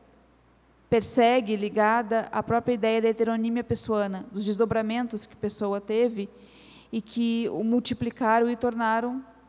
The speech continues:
por conseguinte, imortal. A ideia da heteronímia, que aparece com tão grande clareza em, em Fernando Pessoa, e é inegável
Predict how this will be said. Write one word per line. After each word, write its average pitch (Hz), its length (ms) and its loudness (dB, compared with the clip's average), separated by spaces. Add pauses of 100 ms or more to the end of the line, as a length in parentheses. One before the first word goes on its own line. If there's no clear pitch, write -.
(100)
por 214 80 -4
conseguinte, 226 760 -2 (460)
imortal. 208 760 -2 (640)
A 220 200 2
ideia 247 400 2
da 247 80 4
heteronímia, 233 680 2
que 226 80 -6
aparece 208 680 -2 (340)
com 214 180 -8
tão 247 440 -4
grande 220 340 -2
clareza 214 680 -2
em, 185 320 -10 (1700)
em 220 80 -6
Fernando 214 320 -2
Pessoa, 247 440 0
e 202 100 -2
é 196 120 -2
inegável 196 720 -2